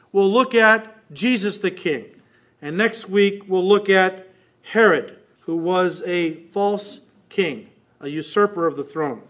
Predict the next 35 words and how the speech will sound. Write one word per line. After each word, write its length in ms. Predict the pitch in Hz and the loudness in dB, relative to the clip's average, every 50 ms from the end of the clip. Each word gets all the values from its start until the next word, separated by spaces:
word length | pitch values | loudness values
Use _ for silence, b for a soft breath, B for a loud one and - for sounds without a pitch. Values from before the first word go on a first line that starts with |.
| _ _ _ _ _ _ _ _ _ _ _ _ _ _ _ _ _ _ _ b b b b b b b b b b | _ _ _ _ _ _ _ _ _ _ _ _ _ _ _ _ _ _ _ b b b b b b b b b b
And 80 | 160 | -8
so, 380 | 156 - 247 247 247 247 247 247 - | -2 4 6 8 8 8 6 4 2
let's 220 | 214 254 294 285 | -2 -2 -2 -2
begin 480 | - - 285 240 185 190 226 226 226 214 | -4 -4 -4 -4 0 0 2 2 2 4
with 180 | 202 202 202 | 2 2 2
verse 300 | - 196 190 190 190 - | 2 0 0 0 0 -4
one. 300 | 180 165 175 165 143 120 | -8 -6 -6 -6 -6 -6
It 1400 | 107 - _ _ _ _ _ _ _ _ _ _ _ _ _ _ _ _ _ _ _ _ _ _ _ _ _ _ - | -10 -16 _ _ _ _ _ _ _ _ _ _ _ _ _ _ _ _ _ _ _ _ _ _ _ _ _ _ -8
says, 140 | - 214 196 | -4 -2 2
"Now 200 | 196 220 226 240 | 4 6 6 6
after 380 | 240 262 285 285 277 269 240 180 | 6 4 4 2 0 -4 -6 -4
Jesus 320 | 165 226 233 208 208 202 | -4 -4 -4 -4 -6 -4
was 180 | 208 202 180 156 | -2 -2 -2 0
born 240 | 160 202 214 214 | 2 4 6 6
in 140 | 202 190 - | 6 4 4
Bethlehem 680 | 202 208 226 220 220 220 196 165 185 196 190 190 196 | 4 2 2 2 0 -4 -4 -2 0 0 0 0 -2
of 240 | 208 202 190 180 151 | 0 -2 -2 -2 -4
Judea, 500 | 139 147 175 160 131 170 160 139 143 165 | -6 -8 -8 -6 -4 -2 0 0 0 0
in 120 | 190 180 180 | -2 -2 0
the 60 | 180 | 4
days 220 | 180 214 233 208 | 6 6 6 4
of 180 | 202 165 151 143 | 2 -2 -4 0
Herod 440 | 185 233 254 254 240 214 180 - - | 2 4 6 6 6 4 4 -2 -6
the 100 | 180 185 | -6 -6
king, 520 | - - - 151 139 131 147 165 165 170 | -6 -8 -8 -8 -8 -8 -8 -12 -12 -10
behold, 720 | 170 190 180 156 180 226 233 233 233 233 190 190 185 - | -6 -6 -4 2 6 8 10 10 10 8 6 2 -10 -8
wise 420 | 185 175 196 226 262 294 277 233 214 | -4 0 2 4 4 2 0 -2 -2
men 240 | 196 233 226 196 214 | -2 -2 -2 -2 -2
from 200 | 214 208 196 185 | -2 -2 -2 -2
the 100 | 202 233 | -6 -6
east 360 | 247 208 214 220 208 - - | -6 -6 -6 -6 -6 -8 -8
came 300 | - 214 208 208 208 196 | -6 -4 -2 -2 -4 -4
to 80 | - | -6
Jerusalem, 640 | 185 156 143 175 196 214 208 214 208 190 196 185 175 | -8 -6 -2 -2 0 0 -2 -4 -6 -8 -8 -8 -8
saying, 560 | 156 - - 202 180 156 143 139 135 131 131 | -8 -4 -2 -2 -2 -2 -4 -6 -8 -12 -14